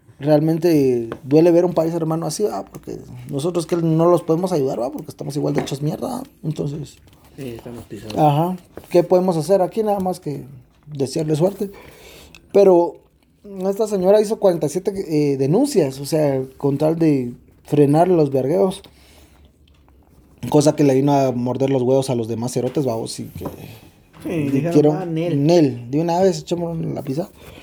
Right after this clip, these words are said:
Speaker 1: Entonces, eh, después de eso, eh, se empezaron a desa-, desalojar, eh, a comunidades enteras que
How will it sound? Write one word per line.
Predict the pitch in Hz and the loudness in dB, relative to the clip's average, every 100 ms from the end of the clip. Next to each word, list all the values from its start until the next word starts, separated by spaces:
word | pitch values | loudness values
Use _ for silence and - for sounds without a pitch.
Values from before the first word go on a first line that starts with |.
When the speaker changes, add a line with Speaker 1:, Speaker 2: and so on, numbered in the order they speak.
| - - - - | -20 -20 -20 0
Speaker 1:
Entonces, | 165 156 180 170 190 156 - _ _ _ _ _ - | 2 6 6 8 4 4 -2 _ _ _ _ _ 4
eh, | 175 165 156 151 160 156 _ _ _ - - | 8 8 8 4 0 -10 _ _ _ -20 -6
después | 151 156 - 190 175 | 2 2 4 4 8
de | 196 202 220 | 6 8 4
eso, | - 247 240 - - | 4 4 4 -4 0
eh, | 175 170 160 147 - _ _ _ _ _ _ - _ _ _ _ - _ _ _ 202 190 | 2 4 2 0 -8 _ _ _ _ _ _ -20 _ _ _ _ -20 _ _ _ -18 -4
se | 170 | 2
empezaron | 175 151 151 175 185 | 4 6 6 6 6
a | 202 | 4
desa-, | 196 190 175 - 175 | 4 0 -2 -8 -10
desalojar, | 156 143 170 165 175 151 147 190 196 - | -6 2 2 4 4 4 4 2 0 -2
eh, | 156 147 139 | 2 4 2
a | 135 | -4
comunidades | 127 147 139 151 185 | -2 0 4 4 4
enteras | 185 165 196 254 - - - _ _ | 0 4 4 4 -2 -12 -14 _ _
que | - 170 160 151 143 143 135 127 | 2 6 8 6 4 2 0 -2